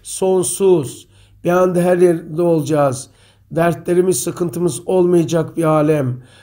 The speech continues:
Kabirdeki keyifli haller, cennetteki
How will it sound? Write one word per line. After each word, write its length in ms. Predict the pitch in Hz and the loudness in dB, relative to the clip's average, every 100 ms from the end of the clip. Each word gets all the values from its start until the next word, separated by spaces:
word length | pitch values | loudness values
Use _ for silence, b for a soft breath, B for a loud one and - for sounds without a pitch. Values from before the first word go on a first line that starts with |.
| b b - | b b -8
Kabirdeki 1300 | 165 165 160 185 180 156 170 151 - 170 165 156 - b b b - | -2 0 0 0 0 0 -4 -4 -2 0 0 -4 -16 b b b -4
keyifli 440 | 165 170 127 156 | 0 2 0 -2
haller, 680 | 160 151 156 147 156 156 143 | 0 2 0 2 0 0 0
cennetteki 840 | 139 156 160 160 160 156 165 165 | 0 0 0 -2 -4 -4 -4 -8